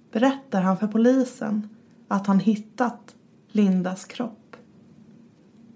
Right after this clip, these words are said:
Han berättar att han funnit den när han vaknat av att hans kläder brunnit och att den låg bara några meter från sommarstugan där de hämtat honom,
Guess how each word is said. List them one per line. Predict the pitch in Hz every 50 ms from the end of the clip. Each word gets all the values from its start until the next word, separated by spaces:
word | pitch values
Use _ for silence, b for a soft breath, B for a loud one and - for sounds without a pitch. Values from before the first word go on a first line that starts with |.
| _ - _ _ -
Han | - 196 190
berättar | 190 190 202 202 - - - - 202 196
att | 196 196 190 -
han | 208 208 208 208 208 208 - -
funnit | - 285 269 240 240 247 269 277 269 - -
den | - 190 185 190 202 208 208 - b b b b b b b b b
när | - 214
han | 214 233 233 220
vaknat | 269 269 262 226 208 - - - 311 254 208 - - -
av | - 202 208 208
att | 214 214 214
hans | 226 240 233 - -
kläder | - - - 254 269 285 302 285 226 190 180 190 185 180
brunnit | 196 214 240 233 214 214 226 247 254 240 - - - - - _ b b b b b b b b b b b b b b
och | - 208
att | 202 208
den | 214 220 220
låg | 226 247 254 262 262 247 214 202
bara | 208 202 196 196 202
några | 220 233 247
meter | 247 254 269 285 285 277 247 - - - - 196 220 226 - - - - _ - - -
från | - 214 196 196
sommarstugan | - 233 220 208 202 208 214 208 - - 269 262 254 247 233 202 208 202 208 226 220 - b b b b b b b b b -
där | - 196
de | 190 190 180
hämtat | 170 220 208 202 202 196 - 254 247 247
honom, | - 214 202 202 208 214 220 220 -